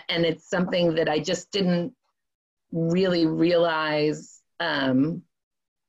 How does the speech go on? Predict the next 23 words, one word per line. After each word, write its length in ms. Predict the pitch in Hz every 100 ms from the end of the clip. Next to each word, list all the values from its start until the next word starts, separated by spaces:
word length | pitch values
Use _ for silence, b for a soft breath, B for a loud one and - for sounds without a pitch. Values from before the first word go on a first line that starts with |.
| _
and, 240 | 165 156 165
like, 200 | 185 175
it 220 | 170 269
is 180 | 233 196
a 120 | 185
genuine 480 | 165 165 175 170 156
art 220 | 147 165 -
form 300 | 135 - -
to 100 | 120
find 300 | - 143 135
the 60 | 135
right 240 | 139 -
frame, 380 | - 131 123 120
to 200 | 151 131 - 156
find 260 | 139 135
the 60 | 131
right 240 | 131 131
matting 420 | 131 123 120 123 123
and 80 |
all 160 | 123 131
of 80 | 131
those 200 | 131 -
things 380 | 135 117 131